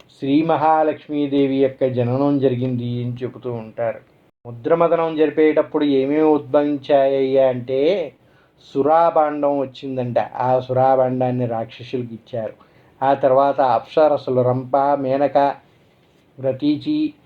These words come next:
తిలోత్తమ, సుకేసి, చిత్రలేఖ, మంజుగోస అనే అప్సరసలు వచ్చారంట. వారిని ఇంద్రునికి అప్పచెప్పారు. కౌస్తుభమణి వచ్చిందంట.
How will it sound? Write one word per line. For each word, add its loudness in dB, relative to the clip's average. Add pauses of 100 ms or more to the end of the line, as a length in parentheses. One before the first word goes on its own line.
(120)
తిలోత్తమ, 2 (100)
సుకేసి, 0
చిత్రలేఖ, 0 (460)
మంజుగోస 2
అనే 2
అప్సరసలు 0
వచ్చారంట. -2 (440)
వారిని 2
ఇంద్రునికి -2
అప్పచెప్పారు. -6 (560)
కౌస్తుభమణి 0
వచ్చిందంట. -2